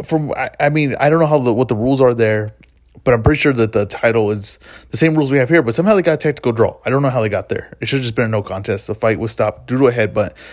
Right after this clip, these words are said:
'cause Josh Warrington, uh, came in, massive cut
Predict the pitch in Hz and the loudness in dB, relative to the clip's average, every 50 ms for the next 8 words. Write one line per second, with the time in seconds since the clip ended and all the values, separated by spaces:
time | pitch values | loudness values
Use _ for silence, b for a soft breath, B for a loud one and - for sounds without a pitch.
0 | B B B B - 131 113 - 123 110 110 - 123 117 110 107 113 117 110 110 | B B B B -4 -2 0 2 0 2 2 0 0 0 0 0 -2 -4 -4 -4
1 | 98 - - 87 95 92 - 110 - 135 131 127 120 113 110 107 107 107 - - | -6 -6 -6 -6 -6 -6 -6 -6 -4 -2 -2 0 0 -2 -2 -4 -6 -8 -12 -18
2 | _ _ _ _ - - 120 131 135 131 131 - - 120 107 - - 110 104 107 | _ _ _ _ -16 -6 -2 0 0 0 0 -4 -6 -6 -4 0 0 0 0 0
3 | - | -4